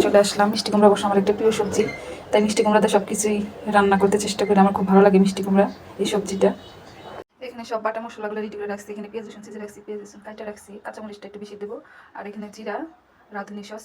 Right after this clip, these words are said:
মিষ্টি সস বাইটা রাখছি। এই যে মিষ্টি কুমড়াগুলো ছোটো ছোটো করে কেটে নিয়েছি। আর এটা হচ্ছে বিলের মাছ, ছোটো মাছ, এটা জালে ধরছিলাম পানি আসছে আমাদের জন্য। তারপরে খাঁটি সরষের তেল দিয়ে রান্না করবো, আর সেটা আপনাদের রান্নাটা আমি দেখাই। কড়াইটা অনেকক্ষণ গরম করে নিলাম, তারপর তেল দিয়ে দিচ্ছি।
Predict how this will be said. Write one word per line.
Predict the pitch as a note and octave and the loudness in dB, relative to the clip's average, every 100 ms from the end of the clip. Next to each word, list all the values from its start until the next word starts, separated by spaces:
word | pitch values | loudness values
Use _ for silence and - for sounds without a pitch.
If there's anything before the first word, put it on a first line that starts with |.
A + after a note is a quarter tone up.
| G#3 | -18
মিষ্টি | - G#3 | -18 -18
সস | G3+ G3+ | -18 -18
বাইটা | G3 G3+ | -18 -18
রাখছি। | G3 _ G#3 C#4+ _ _ - | -20 _ -20 -20 _ _ -20
এই | A3 | -16
যে | A3 | -16
মিষ্টি | - G#3 | -16 -16
কুমড়াগুলো | G3+ G3+ G3+ G#3 | -14 -12 -10 -12
ছোটো | A3 G#3+ | -12 -14
ছোটো | G3+ | -12
করে | G#3 | -12
কেটে | G#3 G#3 | -12 -12
নিয়েছি। | G#3 - - D#4+ | -12 -14 -14 -14
আর | G#3 G3+ | -14 -16
এটা | G#3+ | -16
হচ্ছে | G3 - A3+ G#3 | -16 -12 -12 -8
বিলের | G#3 G#3 F3+ | -8 -8 -12
মাছ, | A3 - | -16 -18
ছোটো | G#3+ G#3 | -20 -14
মাছ, | F#3+ - - _ _ _ _ | -14 -16 -20 _ _ _ _
এটা | - G3 | -18 -12
জালে | G3 G#3 | -10 -10
ধরছিলাম | F3+ - G3 G3 | -12 -14 -14 -10
পানি | G#3 G#3 | -10 -10
আসছে | - | -12
আমাদের | F#3+ G3 | -14 -12
জন্য। | G#3 D#4 - _ - - - | -8 -8 -10 _ -14 -14 -14
তারপরে | G3+ - G#3 | -16 -14 -16
খাঁটি | A3 G#3+ | -16 -14
সরষের | A3 G3+ F#3+ | -14 -16 -16
তেল | G3 | -14
দিয়ে | F#3+ F#3 | -12 -12
রান্না | F3+ - | -14 -18
করবো, | F#3 F#3+ - G#3 - | -20 -20 -20 -18 -16
আর | - | -16
সেটা | G3+ | -16
আপনাদের | G3 G3+ F#3+ | -16 -14 -14
রান্নাটা | F#3 F3+ | -14 -14
আমি | F#3 F#3+ | -14 -12
দেখাই। | F#3+ F3+ - - _ _ _ _ - _ _ | -12 -16 -18 -20 _ _ _ _ -20 _ _
কড়াইটা | A3+ A#3 B3 | -8 -8 -10
অনেকক্ষণ | A#3 C4 A3+ | -16 -16 -8
গরম | A3+ A#3 | -8 -8
করে | A#3 A3+ | -10 -10
নিলাম, | G3+ C#4 - | -8 -8 -10
তারপর | G3+ - G#3 G#3 _ | -14 -12 -12 -12 _
তেল | A#3 A3+ | -14 -12
দিয়ে | A3 | -12
দিচ্ছি। | G#3+ - | -12 -16